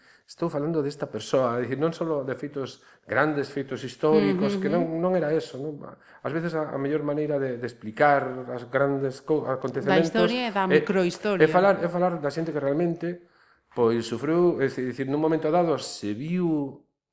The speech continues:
Speaker 1: eh, inmerso nun furacán, no? No fuca-, no furacán da, da, do acontecer, no? E, e pagando as consecuencias de, de actos dos que non tiñan absolutamente ningunha responsabilidade, non? É dicir,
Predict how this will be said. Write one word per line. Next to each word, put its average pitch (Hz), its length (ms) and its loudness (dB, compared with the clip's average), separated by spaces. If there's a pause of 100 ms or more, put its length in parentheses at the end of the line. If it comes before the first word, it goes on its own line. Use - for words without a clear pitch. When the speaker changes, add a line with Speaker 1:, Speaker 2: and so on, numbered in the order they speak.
(160)
Speaker 1:
eh, 110 640 -2
inmerso 127 400 -2
nun 143 160 0
furacán, 139 800 -2
no? 156 160 0
No 110 80 0
fuca-, 107 280 -8
no 117 200 -2
furacán 127 400 0
da, 139 400 2 (320)
da, 110 60 0 (100)
do 104 640 -12
acontecer, 117 640 0
no? 165 400 -8 (100)
E, 117 640 2
e 113 80 -10
pagando 113 320 0
as 127 80 -8
consecuencias 139 800 -4
de, 110 640 -6
de 127 160 0
actos 127 320 0
dos 123 160 -8
que 123 80 -4
non 120 80 0
tiñan 127 240 -2
absolutamente 131 480 -2
ningunha 107 320 -2
responsabilidade, 110 800 -4
non? 139 240 -10
É 117 80 -6
dicir, 113 160 -6